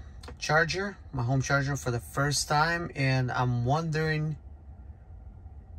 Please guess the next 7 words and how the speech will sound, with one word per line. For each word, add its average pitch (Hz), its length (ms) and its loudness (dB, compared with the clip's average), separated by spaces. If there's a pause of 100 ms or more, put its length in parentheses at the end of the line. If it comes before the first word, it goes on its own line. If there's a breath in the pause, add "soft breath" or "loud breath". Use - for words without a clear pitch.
(180)
how's 120 260 -2
it 131 80 0
gonna 151 160 2
work? 233 320 -2 (760)
We 117 100 -2
will 123 160 0
see. 233 280 -6